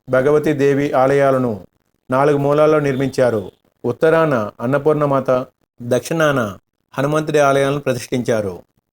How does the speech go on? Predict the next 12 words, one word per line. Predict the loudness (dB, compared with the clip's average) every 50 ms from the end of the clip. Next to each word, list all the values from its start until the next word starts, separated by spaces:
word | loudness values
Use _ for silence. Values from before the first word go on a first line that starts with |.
| -4
వీటితో | 0 0 0 0 0 0 0 2
పాటు | 4 4 2 2 2 0 -2 -4 -6 -10 -18 -20 -14 -6 -2
ఆలయ | 0 2 2 2 2
ప్రాంగణంలో | 2 0 0 0 0 0 0 0 0 0 2 2
వాల్మీకి | 2 2 2 2 2 0 -2 -2 -2
మహర్షి, | -2 -2 -2 -4 -6 -4 -2 -2 -2 -2 -4 _ -8
విశ్వామిత్ర | -8 -4 -2 0 0 0 0 -2 -2 -2 -2
మహర్షి, | 0 0 0 0 -2 -4 -4 -4 -4 -4 -4 -6 _ _ _ _ _ _ _ -6
అగస్త్య | -4 -2 0 -2 -2 0 -2 0
మహర్షి, | 0 0 0 -2 -4 -4 -6 -4 -4 -4 -6 -8 _ _ _ _ _ -10
శబరి, | -4 -2 0 0 2 2 0 0 0 -2 -6 _ _ _ -4
అహల్య | -2 0 0 0 2 2 2 0 0 -2